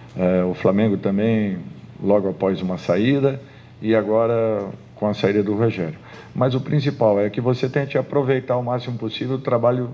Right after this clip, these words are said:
deixado pelos treinadores anteriores. É, que você não queira fazer uma revolução na equipe.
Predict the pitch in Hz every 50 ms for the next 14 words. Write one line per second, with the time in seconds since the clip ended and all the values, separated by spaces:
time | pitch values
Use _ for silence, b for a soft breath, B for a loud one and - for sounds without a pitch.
0 | - - 113 123 143 135 117 - - - - 160 120 - 135 117 113 - - 104
1 | 117 110 110 107 101 95 104 104 98 90 101 98 98 104 95 87 87 80 - -
2 | - - B B B B B B B B B B - 104 104 104 107 101 104 104
3 | 92 95 101 101 98 - 127 135 151 - - - 180 170 - 180 165 151 127 -
4 | 127 113 113 113 117 110 98 98 101 107 107 107 98 - - 92 95 98 95 92
5 | 87 - 85 76 - -